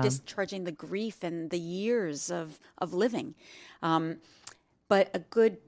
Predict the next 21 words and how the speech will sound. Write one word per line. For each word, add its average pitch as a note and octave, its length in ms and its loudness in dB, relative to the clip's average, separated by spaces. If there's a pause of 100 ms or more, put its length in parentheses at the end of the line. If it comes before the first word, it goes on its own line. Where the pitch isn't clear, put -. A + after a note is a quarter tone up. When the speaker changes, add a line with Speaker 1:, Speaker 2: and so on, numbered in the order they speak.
(100)
Speaker 2:
yoga G3+ 300 2
teacher, E3+ 480 -6
it - 120 -14
can, G3 200 -4
it F#3+ 120 0
can G3+ 100 -8
be G#3+ 160 -2
a F#3 60 -4
shamanic F3 680 -4
experience. F3+ 1040 -4
They, E3+ 340 2 (500)
uh, F3 280 -4
they F3+ 140 4
guide F#3 460 2
you. E3+ 140 -8
There's E3+ 220 -2
an E3 160 -4
arc F#3 300 2
that E3+ 120 -2
happens E3 720 -4
that D#3+ 500 -2